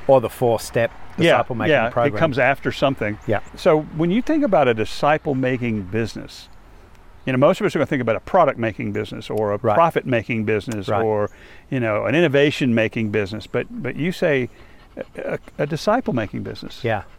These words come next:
Speaker 2: Talk
Speaker 1: Yeah,
Speaker 2: about that.
Speaker 1: so, um, I mean, in a whole other podcast, we could talk about, you know, I've got these, these sort of six things I think, think make a disciple
Speaker 2: Well, let's make
Speaker 1: maker.
Speaker 2: a commitment to do it. Let's do
Speaker 1: Yeah,
Speaker 2: another
Speaker 1: yeah.
Speaker 2: one.
Speaker 1: So we'll, we'll, we'll reference that.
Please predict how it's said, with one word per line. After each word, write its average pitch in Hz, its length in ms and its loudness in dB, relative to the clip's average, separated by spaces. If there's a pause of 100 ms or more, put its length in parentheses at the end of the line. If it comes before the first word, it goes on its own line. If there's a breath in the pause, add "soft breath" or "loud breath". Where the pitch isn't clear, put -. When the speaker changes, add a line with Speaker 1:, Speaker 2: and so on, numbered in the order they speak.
(380 loud breath)
Speaker 2:
Talk 240 160 2
Speaker 1:
Yeah, 277 80 8 (100)
Speaker 2:
about 120 60 2
that. 120 60 -10
Speaker 1:
so, 127 540 6
um, 123 300 0
I 120 40 -4
mean, 123 140 0
in 120 140 2
a 110 60 2
whole 120 200 4
other 107 140 2
podcast, 117 460 0
we 110 80 -2
could 104 100 -4
talk 113 180 -2
about, 110 320 0
you 110 60 -4
know, 104 60 0
I've 101 60 -4
got 110 120 -2
these, 101 300 -6
these 107 180 -4
sort 113 140 -2
of 98 80 -4
six - 260 -8
things 110 260 -4
I 104 100 0
think, 110 320 -6
think 123 180 -6
make 117 200 -2
a 117 60 -4
disciple 113 380 0
Speaker 2:
Well, 160 80 4
let's 156 100 0
make 135 200 2
Speaker 1:
maker. 147 60 2
Speaker 2:
a 127 60 0
commitment 143 360 -2
to 127 60 -6
do 170 160 0
it. 156 120 -4
Let's 107 120 -10
do 117 60 2
Speaker 1:
Yeah, 127 160 6
Speaker 2:
another 123 220 0
Speaker 1:
yeah. 127 140 6
Speaker 2:
one. 110 100 2
Speaker 1:
So 117 280 4
we'll, 117 120 4
we'll, 131 240 2
we'll 120 200 0
reference 131 400 2
that. 120 440 2